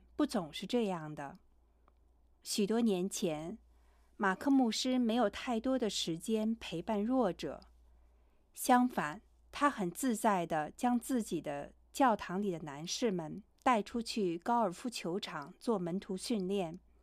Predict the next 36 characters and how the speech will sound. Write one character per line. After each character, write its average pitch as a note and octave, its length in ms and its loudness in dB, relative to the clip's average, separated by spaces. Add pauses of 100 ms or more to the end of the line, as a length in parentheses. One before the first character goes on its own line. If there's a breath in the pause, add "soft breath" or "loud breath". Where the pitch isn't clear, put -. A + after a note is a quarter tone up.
(640 soft breath)
你 G#3 140 2
了 F#3 220 -2
解 A#3 160 0
我 G#3+ 140 2
的 E3+ 80 -2
意 G3 200 0
思 - 200 -6
吗？ E3 260 -6 (880 soft breath)
他 A3+ 180 0
自 A#3+ 300 2
在 G3 280 4
地 E3+ 140 -4
牧 A#3 280 4
养 D#3+ 280 -2
身 B3+ 280 2
体 F3+ 180 -4
健 G#3+ 320 0
康 G#3+ 240 -4
的 F#3+ 80 0
会 F3+ 280 0
众， F3 340 -4 (880 soft breath)
而 G3+ 160 4
面 A3+ 260 6
对 G3+ 260 4
身 B3+ 240 2
带 A#3 160 2
残 E3+ 420 -4
疾、 F#3 420 -2
坐 C4+ 160 -2
在 A#3 160 2
轮 G3 240 2
椅 A#3 180 2
里 A3 220 2
的 D#3+ 240 -6
会 A3 280 2
员， D#3+ 440 -4